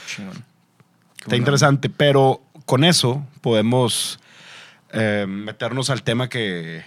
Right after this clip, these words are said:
Speaker 2: que tenemos, no
Speaker 1: Pendiente.
Speaker 2: pendiente. Es algo, digo, ya lo hemos, lo hemos hablado, mas nunca hemos tocado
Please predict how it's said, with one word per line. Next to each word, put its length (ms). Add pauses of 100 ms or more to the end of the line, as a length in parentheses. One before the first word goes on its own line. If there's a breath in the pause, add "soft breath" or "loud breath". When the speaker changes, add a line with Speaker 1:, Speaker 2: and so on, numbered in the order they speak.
(140)
Speaker 2:
que 120
tenemos, 920 (1400 soft breath)
no 100
Speaker 1:
Pendiente. 240
Speaker 2:
pendiente. 600
Es 120
algo, 320 (340 loud breath)
digo, 120
ya 120
lo 60
hemos, 680 (560)
lo 100
hemos 220
hablado, 520 (480)
mas 440
nunca 360
hemos 280
tocado 1120